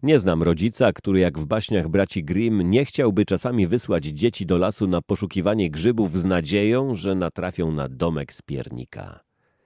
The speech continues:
Z partnerami nie jest lepiej. Czy myślał pan kiedyś o tym, żeby się rozwieść? Rozwieść? Nie, ale zdarza mi się zastanawiać, gdzie najlepiej ukryć zwłoki.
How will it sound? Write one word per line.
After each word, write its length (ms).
Z 120
partnerami 760
nie 140
jest 220
lepiej. 480
Czy 180
myślał 360
pan 180
kiedyś 300
o 100
tym, 180
żeby 200
się 140
rozwieść? 680
Rozwieść? 1000
Nie, 680
ale 320
zdarza 360
mi 100
się 160
zastanawiać, 680
gdzie 220
najlepiej 440
ukryć 420
zwłoki. 680